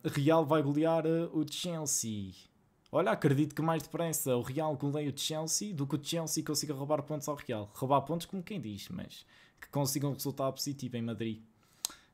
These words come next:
Vai dar em canal aberto o jogo do Benfica. Vai, Benfica. Dá na T V I, se não estou em erro.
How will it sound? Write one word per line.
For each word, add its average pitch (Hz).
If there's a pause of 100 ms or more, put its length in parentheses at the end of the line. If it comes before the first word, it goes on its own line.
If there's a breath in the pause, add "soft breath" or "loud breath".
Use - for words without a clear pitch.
(100)
Vai 156
dar 170
em 170
canal 175
aberto 165
o 131
jogo 139
do -
Benfica. 135
Vai, 127
Benfica. 104 (100)
Dá 120
na 123
T 139
V 131
I, 107
se 113
não 117
estou 123
em 117
erro. 107